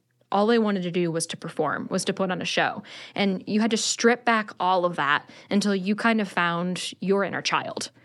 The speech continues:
That's kind of what clown work was, was to break you of your, like, learned impulses and get you to behave from a really authentic place without all the pretentiousness,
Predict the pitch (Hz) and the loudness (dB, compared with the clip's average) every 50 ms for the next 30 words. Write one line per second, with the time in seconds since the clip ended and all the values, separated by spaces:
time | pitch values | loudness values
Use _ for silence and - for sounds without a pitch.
0 | - - - _ _ - 220 233 226 - 285 262 254 247 226 190 - - - 214 | -20 -20 -20 _ _ 4 4 4 4 2 4 4 4 4 2 0 -2 0 0 0
1 | 190 185 185 185 175 165 170 - 175 175 180 170 143 131 - - 180 - - - | 2 2 2 2 0 0 0 0 2 2 2 2 2 -2 -4 -4 -4 0 0 0
2 | 185 180 185 180 165 - 208 - 254 240 233 226 208 180 190 175 175 180 180 180 | 0 2 2 4 4 2 2 2 2 4 4 4 2 0 0 0 2 4 4 4
3 | 180 180 175 165 170 - 180 165 156 160 160 165 175 170 170 - 160 175 202 240 | 4 2 0 -2 -2 -2 0 0 2 0 2 0 -2 -2 -2 -4 -4 0 2 4
4 | 247 262 254 - 302 302 311 302 269 - - 214 190 - 196 - - 214 220 - | 4 4 2 0 0 0 0 0 0 0 2 0 2 2 0 0 0 -2 -2 0
5 | - 190 190 180 165 165 165 160 160 165 180 170 - - 196 185 185 170 165 185 | 0 -2 -2 -4 0 0 0 2 2 0 0 -2 -2 -2 -2 0 -2 -2 0 0
6 | 180 180 185 175 165 170 160 - 170 156 - 123 - - 170 - - 208 - - | 0 0 0 0 0 -2 -2 -2 -4 -4 -6 -10 -4 -4 -4 -2 -2 -4 -2 -2
7 | - - - - - - - - - - - - 214 214 208 220 208 208 214 208 | -2 -4 -4 -10 -20 -20 -20 -20 -20 -20 -4 0 0 4 6 6 6 6 4 4
8 | - 196 196 190 202 185 185 190 - 185 175 170 - 180 - - 185 185 175 180 | 2 0 0 0 0 -2 -2 -4 -2 -2 -2 -2 -2 -4 -4 -2 -2 -2 -2 0
9 | 185 - - - | 0 0 -2 -2